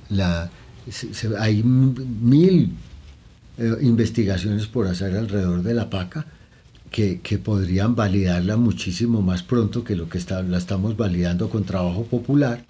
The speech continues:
pero, pero, pero yo no tengo ningún poder sobre las universidades y no me interesa. Eh, las busqué,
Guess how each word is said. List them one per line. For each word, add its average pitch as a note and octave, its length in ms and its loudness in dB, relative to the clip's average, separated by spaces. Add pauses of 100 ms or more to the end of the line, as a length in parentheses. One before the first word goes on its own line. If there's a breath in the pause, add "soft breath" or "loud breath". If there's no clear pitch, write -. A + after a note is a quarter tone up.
pero, F#2+ 320 2 (180)
pero, G2+ 460 2
pero G2+ 200 2
yo A2+ 220 0
no D#3 140 -2
tengo B2 300 0
ningún G2+ 320 0
poder A#2 300 0
sobre A2+ 280 0
las F#2 240 -2
universidades F#2 600 -2
y D#3+ 60 2
no C#3 160 0
me D#3+ 100 4
interesa. C#3+ 560 -2 (220)
Eh, G2 400 0
las G2+ 280 0
busqué, G#2+ 560 -2